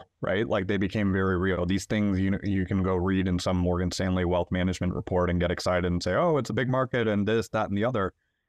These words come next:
And then, you know, you, <laughs> you, India's a country of juxtaposition. So then you go on the street and, and the guy that's, like, knocking on your door, kind of pounding you down because he wants you to give him money, give you money, et cetera, right? In one hand, you're saying, "Hey," he's like,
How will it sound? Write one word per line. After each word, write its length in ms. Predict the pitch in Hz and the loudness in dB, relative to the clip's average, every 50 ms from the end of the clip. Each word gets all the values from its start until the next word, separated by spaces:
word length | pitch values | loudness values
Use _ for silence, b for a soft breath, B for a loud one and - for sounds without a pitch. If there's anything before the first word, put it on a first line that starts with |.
| _ _ _ _ - | _ _ _ _ -4
And 180 | - 110 107 107 | 0 0 2 2
then, 320 | 113 113 110 110 110 110 - _ | 2 2 0 0 -2 -4 -4 _
you 100 | - 113 | -2 -2
know, 200 | 107 95 95 - - _ _ | 0 0 -2 -4 -8 _ _
you, 480 | - 117 110 110 110 110 110 107 104 | -4 -2 0 2 2 2 2 2 0
<laughs> 640 | - 107 - 110 101 - _ _ _ _ _ _ _ _ | -2 -4 -4 -6 -6 -8 _ _ _ _ _ _ _ _
you, 440 | 110 104 104 104 104 104 101 - - _ | -2 0 2 2 2 2 0 -2 -4 _
India's 300 | 147 143 151 175 160 147 | -2 0 2 2 2 2
a 160 | 139 113 101 - - - | 2 0 0 -2 -4 -4
country 320 | - 107 104 95 110 98 | -2 -2 0 0 0 0
of 60 | 92 82 | 0 0
juxtaposition. 720 | - 90 87 - 95 92 - 95 92 87 - 90 82 - | -2 -2 -2 -2 -6 -6 -4 -4 -4 -4 -4 -4 -4 -2
So 100 | - 113 | -2 0
then 120 | 120 123 | 0 0
you 100 | 117 107 | 0 0
go 160 | 123 131 147 | 0 0 0
on 80 | 143 131 | 0 0
the 80 | 117 | -2
street 420 | - - - 139 123 107 95 87 - - | -4 -2 0 0 2 2 2 0 0 -2
and, 280 | 107 98 98 95 - - | -2 0 0 0 0 0
and 140 | 101 98 98 | 0 0 0
the 60 | 98 | 2
guy 220 | 98 101 104 110 | 2 2 2 2
that's, 260 | 104 107 98 92 - 104 | 2 0 -2 -2 -2 -2
like, 140 | 98 90 | -2 0
knocking 340 | 101 98 98 98 107 104 98 | 0 0 0 0 0 0 0
on 80 | 98 95 | 0 0
your 120 | 92 90 | 0 0
door, 300 | 87 92 92 95 95 87 | 0 0 0 0 0 0
kind 140 | - - - | -2 -4 -6
of 60 | - | -4
pounding 300 | - 92 92 92 95 92 | -4 -2 0 0 2 2
you 80 | 90 87 | 0 0
down 220 | 90 92 90 90 | 0 0 2 2
because 180 | 90 87 87 85 | 0 0 0 -2
he 80 | 90 | -2
wants 280 | 85 87 90 90 90 - | 0 0 0 0 0 -2
you 60 | 95 | -2
to 60 | 90 | -2
give 140 | 85 92 87 | 0 -2 -2
him 100 | 87 85 | -2 -2
money, 280 | 87 90 90 92 85 82 | 0 0 0 0 -2 -2
give 160 | 90 95 85 | -2 -2 0
you 80 | 90 90 | 0 0
money, 380 | 90 90 92 90 87 87 - - _ _ _ _ _ _ - | 0 0 0 0 0 -2 -4 -6 _ _ _ _ _ _ -8
et 100 | 104 - | -4 -2
cetera, 500 | - 101 95 92 87 87 85 82 82 - _ _ _ _ _ _ _ - | 0 0 2 2 2 2 2 0 -2 -6 _ _ _ _ _ _ _ -2
right? 200 | 92 90 90 - - | 0 0 0 -2 -2
In 140 | - 107 104 | -2 -2 0
one 140 | 110 127 123 | 0 0 0
hand, 240 | 113 117 113 107 104 | 0 0 2 2 2
you're 100 | 98 92 | 0 0
saying, 220 | - 104 95 90 | 0 0 0 0
"Hey," 260 | 95 104 104 101 95 | 0 2 2 2 0
he's 180 | 87 95 92 87 | 0 0 -2 0
like, 220 | 95 92 90 85 | 0 0 0 -2